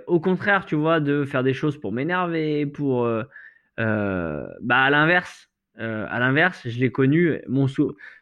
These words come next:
mon souvenir le plus flagrant que j'ai, en fait, c'est aller chercher un drive. Ouais, aller chercher un drive avec elle dans la voiture. Donc j'étais mal, hein, j'étais en post-opératoire, je m'étais fait opérer d'une grosse, grosse, euh,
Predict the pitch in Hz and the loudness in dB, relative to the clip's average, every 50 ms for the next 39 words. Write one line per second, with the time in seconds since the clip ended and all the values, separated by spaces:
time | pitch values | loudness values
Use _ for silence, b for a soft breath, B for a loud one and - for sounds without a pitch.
0 | B _ 143 151 151 151 190 175 185 196 185 160 151 139 - - 156 143 - 160 | B _ 0 0 2 2 2 2 4 4 4 4 2 2 0 0 -2 0 2 2
1 | 156 151 147 156 160 156 147 170 185 175 139 - 156 151 151 - 120 117 127 139 | 2 2 2 2 0 2 2 2 2 0 0 0 -2 -2 -2 -2 0 0 2 0
2 | 139 - 165 151 - - - 165 151 135 123 120 117 120 120 143 160 156 131 117 | 0 0 -2 -4 -2 -2 -2 0 0 0 0 0 0 0 0 2 0 0 -2 -4
3 | 107 - _ _ _ _ _ _ _ _ - 117 123 123 127 139 139 - 160 156 | -8 -16 _ _ _ _ _ _ _ _ -4 0 0 2 2 2 2 0 -2 -4
4 | - 160 139 127 120 120 139 160 135 107 101 117 - 131 143 139 127 117 113 104 | -2 -2 -2 0 0 0 0 0 0 -2 -2 -2 -2 -2 -2 -2 -2 -2 -4 -4
5 | 101 - 123 139 135 _ _ _ B B B B B B B B B B B _ | -6 -8 -10 -10 -12 _ _ _ B B B B B B B B B B B _
6 | - 127 135 123 143 143 139 147 139 143 139 123 117 113 107 120 104 - 120 117 | 0 2 2 4 4 2 4 4 4 4 4 2 0 -2 -4 -4 -4 -2 -2 -2
7 | 117 107 147 147 147 - 151 131 139 139 127 127 123 - 143 143 143 135 127 117 | 0 0 -2 -2 -2 -2 -2 -2 0 0 0 0 0 0 0 0 0 0 -2 -4
8 | 107 - - 107 - 120 113 110 120 120 123 113 107 104 104 107 110 110 123 139 | -6 -6 -8 -6 -4 -4 -4 -2 -2 -2 -2 -2 -4 -6 -6 -8 -8 -8 -4 -4
9 | 151 147 135 135 131 131 131 - - - 90 90 87 92 | -4 -2 -2 -2 -2 -4 -4 -6 -10 -14 -14 -12 -12 -14